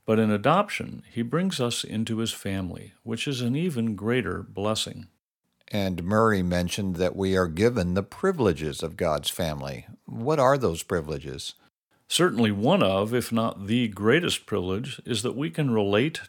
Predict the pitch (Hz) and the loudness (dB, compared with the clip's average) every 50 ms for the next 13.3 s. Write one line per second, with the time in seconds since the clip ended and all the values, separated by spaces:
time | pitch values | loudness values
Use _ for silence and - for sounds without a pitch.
0 | _ - 143 127 - 107 107 107 107 107 107 104 - - - 110 101 110 107 101 | _ -6 -6 -4 -2 -2 0 0 0 0 0 -2 -4 -6 -6 -4 -2 -2 -2 -2
1 | 85 82 90 87 90 95 90 95 98 92 - - 85 87 90 - - - - _ | -2 -2 -4 -2 -2 -2 -2 -4 -4 -4 -6 -6 -8 -8 -8 -12 -16 -18 -20 _
2 | _ _ - - _ _ _ - _ _ _ _ _ _ _ _ 110 101 95 92 | _ _ -20 -20 _ _ _ -20 _ _ _ _ _ _ _ _ -2 0 0 0
3 | - 160 165 151 - - 127 123 123 120 117 110 - 120 113 110 - - 104 101 | 2 2 2 2 0 0 2 4 4 4 4 2 2 0 0 0 0 -2 -4 -6
4 | - - 131 139 131 117 95 98 107 101 - - 104 90 87 98 107 104 98 92 | -4 -4 -2 0 0 0 0 0 -2 -2 -2 -2 -4 -6 -4 -2 -2 -2 0 -2
5 | 92 92 - 147 151 143 120 107 98 92 87 92 95 95 92 92 - - - - | -2 -2 -2 -2 0 0 0 0 0 0 0 0 -2 -2 -2 -4 -8 -8 -4 0
6 | 101 98 101 - - _ _ _ _ _ _ _ _ _ _ - - 120 117 110 | 0 0 0 -2 -4 _ _ _ _ _ _ _ _ _ _ -6 0 2 2 2
7 | 98 90 90 98 98 113 135 147 156 - - - - 107 95 87 95 95 92 95 | 2 -2 -2 0 4 4 4 4 2 -2 -6 -6 -4 -4 -4 -2 -2 -4 -2 2
8 | 107 113 113 113 110 107 101 98 92 - - 104 104 110 110 113 110 104 82 98 | 2 4 4 4 2 0 -4 -6 -6 -4 0 2 2 4 4 2 0 -2 -4 -4
9 | 90 85 90 87 85 90 95 107 110 113 117 110 - - 117 107 98 90 85 92 | -6 -4 -4 -2 0 2 4 4 4 2 0 -2 -2 -4 -4 -4 -2 -4 -6 -6
10 | - - - - - - _ _ - _ _ _ _ - 95 95 - - 87 92 | -6 -8 -8 -8 -10 -14 _ _ -20 _ _ _ _ -2 -2 -2 -2 -2 -4 -4
11 | 95 120 135 120 98 90 85 - - 104 95 85 95 95 92 - - 101 90 90 | -2 0 2 2 0 0 -2 -4 -6 -6 -6 -6 -6 -8 -6 -2 0 0 0 0
12 | 95 87 - - - 110 98 98 101 92 98 101 98 101 95 92 90 - - - | -2 -6 -8 -6 -2 -2 -2 -2 -2 -4 -4 -4 -4 -4 -6 -8 -10 -10 -10 -10
13 | 92 98 - - - - | -10 -12 -14 -16 -18 -20